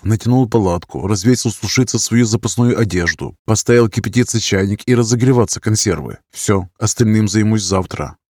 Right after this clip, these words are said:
Пока я возился, полковник молча лежал на берегу. Несмотря на то, что он был напичкан сильнодействующим лекарством, его изрядно растрясло, и Толян периодически впадал в беспамятство.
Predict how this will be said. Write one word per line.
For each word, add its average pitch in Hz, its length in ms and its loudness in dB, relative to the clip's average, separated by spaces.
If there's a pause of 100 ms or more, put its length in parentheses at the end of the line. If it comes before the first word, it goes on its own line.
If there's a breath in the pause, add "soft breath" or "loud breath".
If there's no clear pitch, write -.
(120)
Пока 110 240 2
я 117 120 6
возился, 92 480 -2
полковник 110 500 0
молча 117 320 0
лежал 107 280 4
на 104 100 0
берегу. 98 500 -2
Несмотря 107 420 0
на 117 120 2
то, 117 140 0
что 113 200 0
он 110 120 2
был 117 160 4
напичкан 113 520 0
сильнодействующим 110 920 0
лекарством, 110 600 0
его 110 260 2
изрядно 104 480 2
растрясло, 107 640 -2 (120)
и 120 60 0
Толян 98 360 0
периодически 107 560 0
впадал 113 380 2
в 101 60 -2
беспамятство. - 840 -4